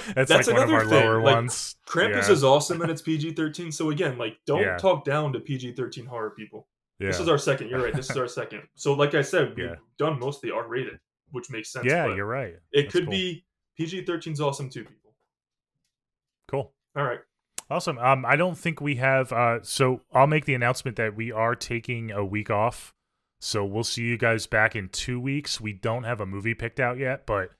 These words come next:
Speaker 1: that's why it's important to follow our social media channels. So, uh, we'll make that announcement when we figure it out. It'll probably be another movie review, but we're looking at doing something special for our twenty-fifth episode.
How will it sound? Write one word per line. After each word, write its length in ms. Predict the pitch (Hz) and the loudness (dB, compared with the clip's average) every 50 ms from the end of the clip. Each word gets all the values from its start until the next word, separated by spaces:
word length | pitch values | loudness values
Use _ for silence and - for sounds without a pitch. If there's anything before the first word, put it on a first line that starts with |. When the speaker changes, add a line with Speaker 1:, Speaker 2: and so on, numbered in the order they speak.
| _ _ _ _ _ | _ _ _ _ _
Speaker 1:
that's 180 | - 107 - - | -6 -4 -2 0
why 100 | 120 110 | 0 0
it's 100 | 110 - | 0 0
important 300 | 113 95 - 120 107 104 101 | -4 -4 -2 -2 -2 -4 -6
to 40 | 98 | -8
follow 400 | - - 110 101 104 104 98 101 | -4 -2 0 2 2 0 0 0
our 240 | 95 95 95 92 | 0 0 -2 -2
social 340 | 92 - - 104 95 - 98 | -4 -6 -8 -8 -8 -8 -10
media 240 | 95 101 101 104 107 | -8 -8 -4 -4 -4
channels. 440 | - - 113 107 110 113 113 113 - | -4 -4 -6 -6 -4 -6 -6 -6 -6
So, 360 | - 104 90 87 87 90 - - | -6 -6 -6 -6 -8 -8 -8 -6
uh, 140 | 101 92 90 | -6 -4 -4
we'll 140 | 90 92 95 | -4 -6 -6
make 160 | 98 101 98 | -6 -8 -6
that 120 | - 110 98 90 | -4 -4 -4 -4
announcement 560 | 90 92 95 98 - - - 101 95 92 98 | -4 -4 -4 -4 -4 -6 -8 -10 -10 -10 -10
when 180 | 95 92 90 | -12 -12 -10
we 280 | 90 92 90 87 85 _ _ _ _ _ _ - | -10 -12 -12 -12 -14 _ _ _ _ _ _ -14
figure 400 | - - 113 98 95 98 90 90 | -6 -4 -4 -2 -2 -4 -4 -4
it 80 | 87 | -4
out. 300 | 90 92 95 98 101 - - | -4 -2 -2 -2 -4 -4 -4
It'll 300 | - 104 98 104 101 98 | -4 -4 -2 -2 -4 -6
probably 460 | - - - 117 110 117 117 117 117 | -6 -2 0 2 2 2 2 -2 -4
be 180 | 104 117 110 110 | -4 -4 -4 -4
another 380 | 101 101 98 101 98 107 98 | -4 -2 -4 -4 -4 -4 -6
movie 320 | 92 92 95 95 104 110 104 | -4 -6 -8 -6 -6 -6 -4
review, 480 | 104 113 110 113 117 120 123 123 110 - | -4 -6 -6 -4 -2 0 0 0 0 0
but 280 | - 104 98 95 92 _ _ _ _ _ _ _ - | 0 0 0 0 -4 _ _ _ _ _ _ _ -6
we're 160 | 107 110 110 | -4 -2 -2
looking 340 | 107 117 127 - 143 131 120 | 0 0 -2 0 0 0 2
at 280 | 120 117 113 117 110 | 2 2 2 0 -2
doing 200 | 113 113 113 113 | -4 -4 -4 -4
something 300 | 107 - 127 113 101 104 | -6 -4 -6 -6 -6 -8
special 480 | 101 - - - 104 - - 123 113 110 | -12 -8 -4 -4 -4 -4 -2 -4 -4 -2
for 160 | - 117 104 | -2 -2 -4
our 80 | 95 101 | -4 -4
twenty-fifth 580 | - - 107 98 98 98 - - 107 107 - | -6 -6 -8 -8 -8 -8 -6 -4 -4 -2 -2
episode. 540 | 135 120 - 139 - - 139 135 139 143 - | -4 -4 -4 -4 -4 -4 -2 -2 -2 -4 -6